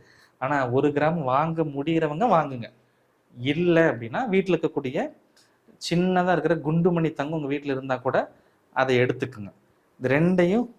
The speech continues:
ஒண்ணா சேர்ந்து, அஹ், ஒரு சின்னதா ஒரு மஞ்சள் துணி எடுத்து ஒண்ணா சேர்ந்து இதுக்குள்ள வச்சு, வில்வ இலை, அரச மரத்தோட இலை,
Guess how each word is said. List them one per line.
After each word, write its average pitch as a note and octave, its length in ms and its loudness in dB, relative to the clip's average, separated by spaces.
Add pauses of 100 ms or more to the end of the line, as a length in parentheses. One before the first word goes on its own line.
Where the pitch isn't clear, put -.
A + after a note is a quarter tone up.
(120)
ஒண்ணா D#3+ 420 0 (140)
சேர்ந்து, A#2+ 460 -6 (720)
அஹ், C3 200 0
ஒரு B2+ 200 0
சின்னதா D#3 640 -2 (140)
ஒரு B2+ 140 -4
மஞ்சள் C#3+ 420 -2
துணி C3 180 -8
எடுத்து A#2 320 -4 (480)
ஒண்ணா D3+ 320 2
சேர்ந்து C#3+ 320 -2
இதுக்குள்ள A#2 260 -4
வச்சு, A#2 400 -4 (800)
வில்வ D#3+ 460 4 (200)
இலை, B2+ 260 4 (1200)
அரச D#3+ 500 2
மரத்தோட C#3 640 2
இலை, A2 220 4